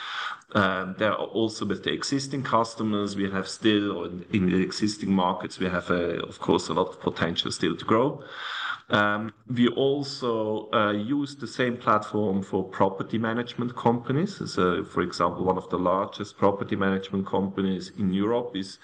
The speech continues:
using the platform because they also have damages in buildings they need to have fixed. And we use it as well for leasing companies. So there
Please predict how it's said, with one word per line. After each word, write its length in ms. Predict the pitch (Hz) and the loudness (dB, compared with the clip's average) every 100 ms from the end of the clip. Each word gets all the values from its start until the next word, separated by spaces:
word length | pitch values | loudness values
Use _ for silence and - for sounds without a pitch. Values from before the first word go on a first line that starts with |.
| - - - | -16 -16 -2
using 460 | - 113 113 107 98 | 6 6 6 2 -2
the 80 | 95 | -2
platform 580 | - 101 101 - 104 | 2 2 2 0 0
because 220 | 95 95 - | 0 -2 -2
they 80 | 87 | 0
also 220 | 101 104 | 0 -2
have 180 | 101 - | -2 2
damages 540 | 98 104 104 104 98 | 4 4 0 -4 -2
in 140 | 98 | 0
buildings 460 | 95 95 104 107 107 | 0 0 0 -2 -4
they 100 | 113 | -4
need 180 | 107 107 | -2 -2
to 80 | 107 | 0
have 200 | 117 - | 0 0
fixed. 380 | 139 139 - - - - - - - | -2 -2 -10 -14 -10 -8 -6 -4 0
And 240 | 104 110 | 0 0
we 60 | 113 | -2
use 260 | 101 104 | 2 2
it 100 | 107 | 2
as 140 | 101 95 | 0 2
well 240 | 92 90 | 4 4
for 140 | 90 90 | 2 0
leasing 380 | 87 - 80 | 0 0 -2
companies. 520 | 87 - 76 - 87 92 | -2 -2 -2 0 0 2
So 180 | 117 | 4
there 400 | 113 131 139 135 | 4 4 0 -2